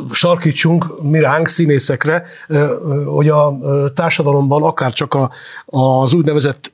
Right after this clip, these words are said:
egzisztenciális megbecsülési listán hol szerepelünk. Azt azért elég sokat hallottam még főiskolás koromban is, hogy a hatvanas, hetvenes évek elején még a, a, a színészek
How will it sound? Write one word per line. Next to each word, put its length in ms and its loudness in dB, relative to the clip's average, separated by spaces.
egzisztenciális 760 0
megbecsülési 960 0
listán 460 0
hol 200 -2
szerepelünk. 680 -2
Azt 200 -2
azért 420 0
elég 200 -2
sokat 280 -2
hallottam 520 0
még 300 0
főiskolás 560 0
koromban 420 0
is, 140 0
hogy 360 0
a 140 0
hatvanas, 480 0
hetvenes 480 0
évek 280 0
elején 420 2
még 240 2
a, 240 0
a, 320 0
a 60 2
színészek 840 0